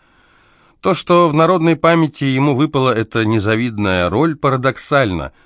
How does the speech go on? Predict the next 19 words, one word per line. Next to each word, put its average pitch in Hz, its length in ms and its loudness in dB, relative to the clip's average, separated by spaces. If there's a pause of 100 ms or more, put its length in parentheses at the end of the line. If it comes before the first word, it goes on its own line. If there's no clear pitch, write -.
(300)
ведь 87 240 -8
в 82 80 -10
жизни 92 420 -2
этого 90 300 -6
харизматического 92 960 -6
народного 80 540 -6
вождя – 78 560 -4 (560)
было 139 260 2
несколько 151 540 0
месяцев, 131 520 -4
когда 113 400 0
он 107 200 0
был 117 180 -2
любимцем 107 720 -2
прогрессивной 104 840 -4
России, 90 680 -6 (580)
живым 95 680 -2
олицетворением 95 1160 -4
революции. 78 920 -8